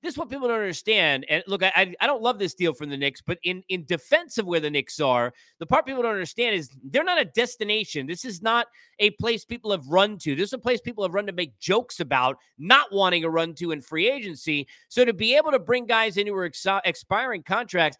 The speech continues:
and to sell them on staying and then having them stay, that's something that is beneficial to them. And it makes sense for them.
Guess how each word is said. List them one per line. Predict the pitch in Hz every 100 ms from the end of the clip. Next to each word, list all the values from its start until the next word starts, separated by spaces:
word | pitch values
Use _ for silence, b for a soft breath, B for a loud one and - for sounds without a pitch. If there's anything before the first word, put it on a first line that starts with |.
| b b
and | 190
to | 202
sell | - - 240 294 302
them | 220 190
on | 175 156
staying | 135 - - 214 302 208 101 92 - b b
and | 208
then | 220
having | 180 160 294 381 370 254 170
them | 160 143
stay, | 127 - - 135 117 127 196 202 _ _ 127
that's | 214 311 -
something | 277 269 262
that | 262
is | 262
beneficial | 165 202 262 277 254 247 269 -
to | - 320 339
them. | 165 175 120 - _ _ _ _ _ _ _ -
And | 233
it | 262
makes | 208 262 -
sense | - 254 285 - _ _ _
for | - 320 339 233
them. | 160 123